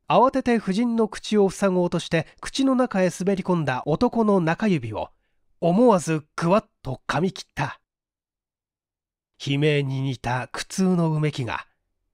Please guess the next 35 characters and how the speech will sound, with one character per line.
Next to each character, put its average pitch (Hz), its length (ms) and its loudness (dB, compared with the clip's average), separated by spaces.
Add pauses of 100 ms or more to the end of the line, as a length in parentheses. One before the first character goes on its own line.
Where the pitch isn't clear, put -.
(120)
男 127 440 -4
の 131 140 0
唇 123 540 -6
を 123 120 -2
つ - 180 -8
い 123 80 -4
て 101 120 -12
出 95 120 -10
た。 78 300 -8 (1600)
男 127 340 -4
は 101 120 -6
ひ - 160 -4
る 151 80 2
ん 110 80 -4
だ。 - 200 -10 (1040)
そ 143 140 -6
し - 80 -6
て、 143 220 -2 (200)
夫 185 120 2
人 233 320 2
を 226 100 2
締 - 140 -4
め 214 100 4
付 208 160 -2
け 196 40 -2
て 190 100 0
い 190 80 0
た 180 140 0
手 220 160 0
の 175 120 0
力 - 380 0
が 98 120 -6
抜 110 160 -6
け 143 120 -4
た。 120 220 -6